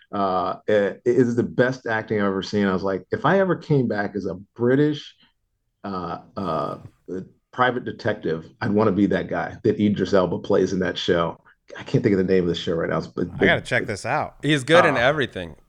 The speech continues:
Speaker 3: From
Speaker 1: oh,
Speaker 3: The
Speaker 1: he's
Speaker 3: Wire,
Speaker 1: great in
Speaker 3: Stringer
Speaker 1: everything.
Speaker 3: Bell. I never thought
Speaker 1: Right.
Speaker 3: when I saw Stringer Bell, I was like, "This
Speaker 1: Right.
Speaker 3: dude's gonna be it." He might be the next. He might be Bond at some
Speaker 1: You know
Speaker 3: point.
Speaker 1: what? The funny, the funny thing you say that, I watched, when I was younger, I watched the first episode,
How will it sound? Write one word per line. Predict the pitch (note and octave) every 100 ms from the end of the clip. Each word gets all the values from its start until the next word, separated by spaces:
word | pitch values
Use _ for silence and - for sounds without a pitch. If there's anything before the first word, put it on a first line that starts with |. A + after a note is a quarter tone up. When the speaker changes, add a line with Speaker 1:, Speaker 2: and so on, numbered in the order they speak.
| _ _ A#2
Speaker 3:
From | A#2+
Speaker 1:
oh, |
Speaker 3:
The | A2+
Speaker 1:
he's | A2
Speaker 3:
Wire, | C3+ C#3
Speaker 1:
great | C#3
in | C3
Speaker 3:
Stringer | B2+ D#3 C#3+
Speaker 1:
everything. | B2+
Speaker 3:
Bell. | C#3 E3 D3+
I |
never | D3 D3 C#3+
thought | D3 C#3
Speaker 1:
Right. |
Speaker 3:
when | C3+
I | B2+
saw | C#3 C3
Stringer | - C#3 C3+
Bell, | B2 C3+ C3
I |
was | A#2
like, | A2+ A2+
"This | A2+
Speaker 1:
Right. | G#3+
Speaker 3:
dude's | A#2+
gonna | A#2+ A#2
be | A2+ - -
it." | C3 C3+ A#2
He | C#3
might | D#3+
be | D3+
the | D3+ D3+
next. | D3 C3
He |
might | E3+ F3
be | D3+
Bond | C3+ B2+ E3+ G#2+ E2+ - -
at | G#2+
some | - B2+
Speaker 1:
You | C#3+
know | D3+
Speaker 3:
point. | F#3
Speaker 1:
what? | F#3+
The | B2
funny, | - D#3 D3+
the | A#2+
funny | C#3+ D#3 D3+
thing | E3
you | D3
say | C#3+ C#3+
that, | D#3 D#3 -
I | B2+ D#3
watched, | D#3 C3+ B2 - - _ _ _ _ -
when | A2 A#2
I |
was | G2+ F#2
younger, | D3 C3 G2 F#2+
I | A#2
watched | A2 A2 -
the | G#2+ -
first | B2+ A#2+ A#2 - _ _ _ A#2+
episode, | A#2 G2+ -